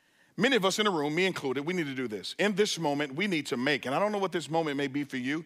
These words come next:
specifically, but think of it this way. In this moment, we need to make faith decisions depending upon God. He says, "Be still and know that I am God. Be still and know that I am God. Be still and know that he is." We need to make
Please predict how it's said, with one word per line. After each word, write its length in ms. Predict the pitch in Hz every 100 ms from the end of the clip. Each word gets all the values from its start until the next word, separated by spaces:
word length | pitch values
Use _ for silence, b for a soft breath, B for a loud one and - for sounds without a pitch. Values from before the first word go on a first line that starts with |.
| B
specifically, 760 | - - 151 - 165 127 98 85
but 120 | 151 131
think 140 | 226
of 80 | 170
it 80 | 151
this 180 | 156
way. 200 | 120 92 B B B B
In 120 | - 220
this 220 | 240 -
moment, 380 | 165 143 165 139
we 100 | 220
need 160 | 202
to 80 | 175
make 180 | 160 -
faith 440 | - 196 214 - 139
decisions 600 | 156 - 185 127 131 -
depending 380 | 247 - 190 156
upon 320 | 139 151 131
God. 440 | 120 123 95 92 - _ _ _ _ b b b
He 120 | -
says, 160 | 190 175
"Be 160 | 139 233
still 220 | - 214
and 80 | 180
know 100 | 180
that 120 | 160
I 140 | 160
am 140 | 135 127
God. 360 | 131 95 90
Be 120 | 208
still 180 | 220 240
and 80 | 202
know 100 | 180
that 140 | 160
I 120 | 147 127
am 100 | 123
God. 260 | 131 -
Be 120 | 208
still 200 | 214 214
and 80 | 170
know 120 | 170
that 120 | 143 123
he 360 | 175 156 151
is." 260 | 110 90 - B B B -
We 80 | 202
need 100 | 214
to 60 |
make 360 | 190 185 -